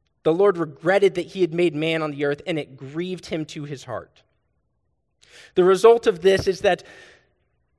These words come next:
God judges the world. He sends this deluge, a flood upon the world, to cleanse it from the ungodly.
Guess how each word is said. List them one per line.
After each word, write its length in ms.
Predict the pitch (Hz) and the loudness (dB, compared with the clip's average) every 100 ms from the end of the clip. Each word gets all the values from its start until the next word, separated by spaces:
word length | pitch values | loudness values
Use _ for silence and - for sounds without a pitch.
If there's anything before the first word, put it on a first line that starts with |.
| _ | _
God 400 | 202 190 196 165 | 2 4 2 0
judges 640 | - 226 226 233 208 185 139 | -2 4 4 4 2 -2 0
the 120 | 185 | 0
world. 540 | 170 196 165 127 104 - - | 2 2 2 0 -6 -18 -20
He 140 | - 180 | -16 -4
sends 280 | - 202 | 2 2
this 300 | - 185 151 | 0 -6 -8
deluge, 640 | - 220 220 196 165 139 135 | 2 6 8 6 0 0 -2
a 120 | 170 | -2
flood 560 | 160 - 214 233 220 196 | -4 -8 2 6 6 6
upon 560 | 180 175 - 202 196 | 2 -2 0 0 2
the 100 | 185 | 0
world, 560 | 170 165 156 131 113 - - _ _ _ _ _ - | -4 0 0 0 -6 -12 -20 _ _ _ _ _ -10
to 100 | 185 | -10
cleanse 440 | - 233 226 185 | 0 2 2 2
it 200 | 180 - | 0 0
from 240 | - 180 180 | 0 -2 -2
the 140 | 175 | -4
ungodly. 640 | 170 160 156 139 120 107 | -4 -2 -4 -6 -12 -16